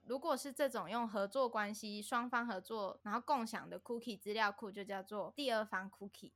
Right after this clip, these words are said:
那你就有更多的资料可以让你去投广告啊，或是去锁定你的消费者。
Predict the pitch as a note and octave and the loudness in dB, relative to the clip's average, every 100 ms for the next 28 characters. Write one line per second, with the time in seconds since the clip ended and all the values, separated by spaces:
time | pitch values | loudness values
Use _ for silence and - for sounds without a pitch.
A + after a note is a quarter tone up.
0 | _ _ - C4+ A3+ C#4+ A#3 - D4+ B3 | _ _ -2 0 4 6 6 4 2 2
1 | A#3+ A3+ A3 G#3+ A3+ G#3 A3+ F#3 A#3 G#3+ | 2 2 0 2 4 4 0 -2 0 -2
2 | F#3+ A3+ G#3 F#3 - G3+ G#3 G#3 F#3+ A3+ | -4 -6 -6 -6 -4 -2 0 -2 2 4
3 | G3+ G#3+ B3 B3 B3 C4 A#3 - G3 A3+ | 4 4 0 -2 -4 -6 -6 -6 -4 -4
4 | G3 E3 - F#3+ F#3+ A3 G3 - | -4 -6 -4 -2 -2 -2 -6 -8